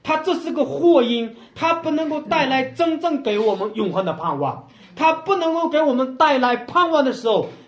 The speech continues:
给你带来的就是什么呀？绝望嘛，是不是？一个没有永恒的盼望，他一定是绝望的。所以犹太人错误的就是错误在这个里面。呃，那两天的时候呢，我的微信圈里我的一个亲戚，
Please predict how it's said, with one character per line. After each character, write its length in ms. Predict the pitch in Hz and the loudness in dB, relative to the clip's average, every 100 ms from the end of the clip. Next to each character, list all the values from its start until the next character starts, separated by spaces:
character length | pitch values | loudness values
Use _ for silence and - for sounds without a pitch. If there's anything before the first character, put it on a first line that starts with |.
| - | -4
给 100 | 269 | -2
你 140 | 208 | -2
带 200 | 180 214 | 0 -2
来 60 | 190 | -2
的 80 | 170 | -4
就 120 | 185 | -4
是 100 | 175 | -4
什 100 | 143 | -6
么 80 | 135 | -6
呀？ 220 | 117 - _ _ | -8 -12 _ _
绝 300 | - 190 190 | -10 -2 2
望 340 | 269 330 202 | 4 2 0
嘛， 220 | 147 - - _ - | -6 -12 -18 _ -14
是 160 | 294 | -8
不 80 | 269 | -6
是？ 320 | 202 185 - - _ _ | -4 -4 -4 -12 _ _
一 140 | 247 311 | -2 2
个 140 | 349 | 4
没 160 | 269 320 | 4 2
有 160 | 330 | 2
永 400 | 285 247 190 165 | 2 2 0 -2
恒 220 | 143 226 330 | -4 -2 4
的 140 | 302 | 2
盼 320 | - 277 214 | 2 -2 0
望， 340 | 202 165 - - | 2 2 -2 -14
他 200 | - 269 | -4 -2
一 280 | 254 - 226 | -2 -2 -2
定 300 | 262 359 277 | 2 2 2
是 220 | - 202 | -2 -10
绝 200 | 170 131 | -10 -8
望 260 | 123 127 117 | -6 -6 -8
的。 80 | - - _ _ _ _ _ _ _ | -16 -20 _ _ _ _ _ _ _
所 160 | 339 349 | 0 2
以 140 | 285 | 4
犹 180 | 208 277 | 2 2
太 200 | 302 285 | 2 2
人 200 | 240 233 | 0 -2
错 280 | - 349 269 | 0 4 4
误 100 | 240 | 4
的 100 | 220 | 2
就 180 | 254 226 | 0 -4
是 100 | 214 | -2
错 180 | 254 | -2
误 80 | 202 | 0
在 140 | 185 170 | -2 -4
这 120 | 190 | -6
个 100 | 151 | -6
里 140 | 110 | -8
面。 280 | 104 104 - - - _ _ _ _ _ | -12 -16 -18 -20 -20 _ _ _ _ _
呃， 260 | 180 196 208 | -2 0 0
那 60 | 269 | 0
两 180 | 202 | 0
天 140 | 175 233 | -2 -6
的 100 | 214 | -8
时 120 | 202 | -6
候 100 | 196 | -6
呢， 360 | 180 170 170 - _ | -4 -4 -6 -18 _
我 140 | 170 165 | -8 -4
的 100 | 180 | -2
微 120 | 214 | -2
信 220 | 214 202 | -4 -8
圈 160 | 214 196 | -8 -6
里 80 | |
我 120 | 175 147 | -4 -4
的 100 | 156 | -4
一 80 | |
个 120 | 156 151 | -6 -8
亲 260 | - 220 | -8 -10
戚， 320 | 208 135 - | -8 -10 -12